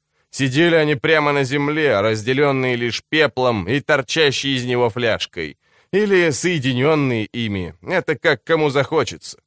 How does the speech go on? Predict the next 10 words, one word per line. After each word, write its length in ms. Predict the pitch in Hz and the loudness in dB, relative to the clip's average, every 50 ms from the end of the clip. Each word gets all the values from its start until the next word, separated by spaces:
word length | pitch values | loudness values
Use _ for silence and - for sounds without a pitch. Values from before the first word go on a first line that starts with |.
| _ | _
подумалось 640 | - 117 110 107 107 95 90 87 87 90 90 - - | -2 -2 -2 0 -2 -4 -4 -4 -4 -6 -6 -6 -8
вору. 380 | 104 98 87 - - 60 58 - _ _ _ _ _ - | -6 -6 -6 -6 -6 -10 -12 -14 _ _ _ _ _ -4
Нет 300 | 185 208 214 190 156 - | 0 2 4 4 2 2
смысла 440 | - 147 156 165 160 - - 123 104 | 0 0 0 0 0 0 -2 -4 -4
тянуть 340 | - 110 107 104 98 90 87 | -4 -4 -4 -4 -4 -4 -2
дальше. 500 | 101 113 98 73 - - - - - _ _ _ _ _ _ _ _ _ _ _ _ _ _ | -2 -2 -2 -2 -6 -10 -12 -12 -14 _ _ _ _ _ _ _ _ _ _ _ _ _ _
«Кто 300 | - - - - 185 180 | -20 -6 0 2 2 2
ты 120 | - 180 160 | 2 0 -2
такой?» 460 | - 170 151 - - 175 120 90 - _ _ _ _ _ _ _ _ _ _ _ _ _ - | -2 -2 -2 -2 -2 -2 -2 -2 -6 _ _ _ _ _ _ _ _ _ _ _ _ _ -4
«Река». 840 | 104 113 135 147 147 135 - - 135 143 139 127 110 95 85 82 - | -2 0 2 2 0 0 -2 -2 0 2 2 2 2 0 -4 -8 -12